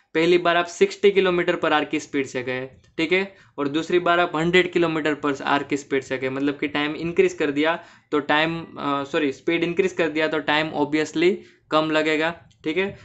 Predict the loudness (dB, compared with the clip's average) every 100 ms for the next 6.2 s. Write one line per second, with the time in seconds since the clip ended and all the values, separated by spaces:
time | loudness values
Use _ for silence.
0 | _ -4 -2 0 -2 0 0 -2 -6 -4
1 | 0 -2 0 -2 0 0 0 0 0 0
2 | 0 -4 -4 -2 -4 -2 -4 -2 -4 -4
3 | -4 -2 -2 -2 -6 -4 -4 -2 0 2
4 | 2 0 -2 -2 2 2 2 0 -2 -2
5 | 0 0 0 0 0 0 0 2 2 2
6 | 0